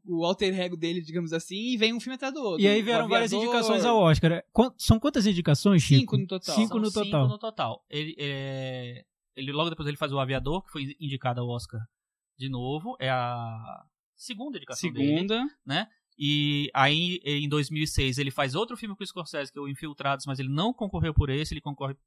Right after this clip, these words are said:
Speaker 3: no mesmo ano pelo Diamante de Sangue, que eu acho um filme menor, tal, foi esque-, meio esquecido. É, e aí, depois, Michel?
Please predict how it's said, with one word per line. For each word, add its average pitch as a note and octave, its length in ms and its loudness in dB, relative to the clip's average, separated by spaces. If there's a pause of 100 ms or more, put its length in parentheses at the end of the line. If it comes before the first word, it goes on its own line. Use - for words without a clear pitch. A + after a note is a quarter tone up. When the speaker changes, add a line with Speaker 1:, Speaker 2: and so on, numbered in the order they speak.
Speaker 3:
no C#3+ 80 -4
mesmo D#3 300 -4
ano C3+ 160 -4
pelo C#3 140 -10
Diamante C#3 360 -6
de D3+ 100 -12
Sangue, D3 540 -6 (520)
que - 100 -8
eu F3 60 0
acho A#3+ 180 -4
um A#3+ 60 -6
filme G#3 200 2
menor, F#3 520 -4
tal, D#3+ 280 -6
foi D#3 120 -18
esque-, C#3+ 260 -14
meio C#3 140 -10
esquecido. D#3+ 680 -10 (540)
É, C#3 760 -4 (120)
e E3+ 120 -2
aí, F#3 580 -2
depois, A3 440 -4
Michel? B3 380 0